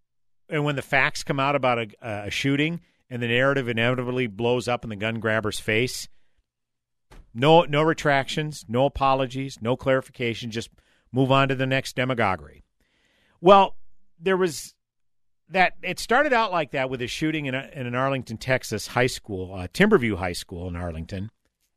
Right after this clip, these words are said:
which is just, uh, I think is a suburb of Dallas. And not much was heard after that.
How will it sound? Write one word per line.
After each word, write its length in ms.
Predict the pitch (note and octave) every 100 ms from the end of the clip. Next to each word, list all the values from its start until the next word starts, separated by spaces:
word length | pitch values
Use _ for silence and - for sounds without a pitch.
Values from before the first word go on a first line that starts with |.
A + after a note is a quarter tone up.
| _ _ _ -
which 140 | G2
is 60 | G#2
just, 200 | A2 A#2+
uh, 140 | A2
I 100 | G#2
think 140 | A2+
is 80 | G2
a 40 | F2
suburb 360 | B2+ A2 G#2+
of 80 | E2+
Dallas. 480 | A2+ G#2+ D2+ - - - _ _ _ _ _ _ _ _ _ _ _ _ _ _ _ _ _ _ _ _ F#3+
And 300 | G#3 G3+ F#3+
not 240 | C4 F4
much 200 | D4+ -
was 140 | B3
heard 220 | F#3+ B3 B3
after 340 | B3 - F3+
that. 240 | G2+ -